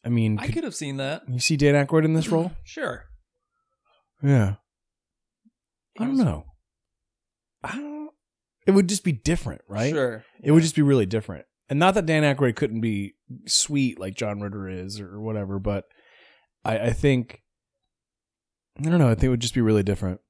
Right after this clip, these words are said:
Speaker 1: So it would have been neat to see. But
Speaker 2: Yeah. He does, um, like, kinda straightforward dramatic work really well.
Speaker 1: Yeah.
Speaker 2: My Girl.
Speaker 1: Yeah. Wow, yeah.
Speaker 2: He's great in that.
Speaker 1: Yeah, I actually wanna watch My Girl now, like,
Speaker 2: That's a
Speaker 1: right
Speaker 2: good
Speaker 1: now.
Speaker 2: fucking movie.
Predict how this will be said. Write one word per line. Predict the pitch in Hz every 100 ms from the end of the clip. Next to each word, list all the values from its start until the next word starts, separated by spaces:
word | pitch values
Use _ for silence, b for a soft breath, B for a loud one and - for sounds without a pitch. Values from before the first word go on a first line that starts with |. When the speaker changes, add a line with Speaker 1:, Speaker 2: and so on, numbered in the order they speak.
| _ _ _ _
Speaker 1:
So | - 113 101
it |
would | 107 143
have |
been | 139
neat | 127 127
to | -
see. | 110 98 113 113 _ _ _ -
But |
Speaker 2:
Yeah. | 95 92 - - - _ _
He | - 160
does, | 294 247 202
um, | 185 170 139 117 _ -
like, | 127 120
kinda | 147 160 127
straightforward | - 143 131 156 139 127
dramatic | 117 110 123 143
work | 107 110 113 - _
really | - 117 113
well. | 107 110 127 - _ _ -
Speaker 1:
Yeah. | 107
Speaker 2:
My | 110
Girl. | 131 156 165 175 _ _ _
Speaker 1:
Yeah. | 104 101 104 101 - _ _
Wow, | 110 110 117
yeah. | 127 156 160 - -
Speaker 2:
He's | 95
great | - 131 127 131
in | 120
that. | 113 104 104 _ _
Speaker 1:
Yeah, | 110 117 120 117
I | - 151 196
actually | - 120
wanna | 113
watch | 110 92
My | 107 95
Girl | 92 82
now, | 80 - -
like, | -
Speaker 2:
That's |
a |
Speaker 1:
right | 87
Speaker 2:
good | -
Speaker 1:
now. | 90 131
Speaker 2:
fucking | 104 107
movie. | 117 104 107